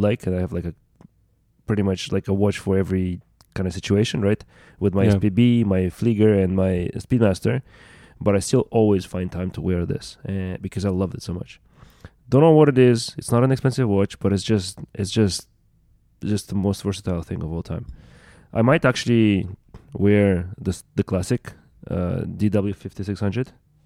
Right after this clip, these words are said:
Speaker 1: uh, instead, um, but, uh, this one is definitely deserving, and this is gonna be part of my discussion, um, in this podcast about the fall watches.
Speaker 2: I have the, uh, I bought the G M twenty-one hundred, the metal,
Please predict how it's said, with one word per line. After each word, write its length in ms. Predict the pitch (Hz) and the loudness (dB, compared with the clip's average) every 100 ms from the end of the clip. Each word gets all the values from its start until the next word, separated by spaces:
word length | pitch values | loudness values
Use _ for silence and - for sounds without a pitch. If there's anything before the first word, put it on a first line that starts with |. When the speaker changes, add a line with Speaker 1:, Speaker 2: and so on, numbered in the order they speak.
| _ _ _ _ _ _ _ - | _ _ _ _ _ _ _ -6
Speaker 1:
uh, 400 | 98 98 95 92 | 0 2 2 -2
instead, 440 | 98 95 - 104 - - - _ _ _ _ | -4 -6 -2 -2 -4 -16 -20 _ _ _ _
um, 480 | 92 98 92 85 78 - | -4 -2 0 -2 -6 -10
but, 400 | 95 101 - - | -4 -2 -2 -2
uh, 320 | 101 95 85 | 0 0 -2
this 220 | 85 104 | -4 -4
one 120 | 101 92 | -2 -2
is 140 | 85 | -2
definitely 380 | - 107 110 98 | -4 -2 0 2
deserving, 480 | 92 92 92 90 - | 2 4 2 0 -2
and 280 | 107 107 92 101 104 | 0 0 -2 -6 -4
this 140 | 101 | -6
is 80 | 101 | -2
gonna 160 | 104 | 0
be 80 | 101 | 0
part 200 | - 98 | 0 0
of 60 | 90 | 0
my 140 | 92 | -2
discussion, 560 | 85 - 87 90 85 85 - _ _ - | -2 -4 -4 -4 -6 -8 -20 _ _ -8
um, 500 | 87 87 87 87 - - | -6 -4 -4 -8 -12 -12
in 100 | - | -8
this 120 | 90 - | -8 -4
podcast 480 | 92 - 87 - | -6 -4 -6 -6
about 300 | 82 85 87 | -6 -6 -6
the 200 | 87 87 | -6 -6
fall 220 | 90 - 85 | -6 -6 -6
watches. 360 | 85 - - - _ _ _ _ _ _ _ _ _ _ _ - | -8 -12 -16 -20 _ _ _ _ _ _ _ _ _ _ _ 0
Speaker 2:
I 120 | 120 | 4
have 180 | 127 123 | 4 2
the, 260 | 120 113 107 | 2 2 4
uh, 200 | 104 104 | 2 0
I 40 | |
bought 220 | 104 117 | 0 -2
the 100 | 113 | -4
G 280 | 101 107 110 | -4 -2 -2
M 160 | 110 110 | -2 -6
twenty-one 380 | 110 107 101 | -6 -4 -4
hundred, 340 | 95 104 113 120 | -4 -4 -4 -6
the 80 | 95 | -6
metal, 320 | 95 127 | -6 -6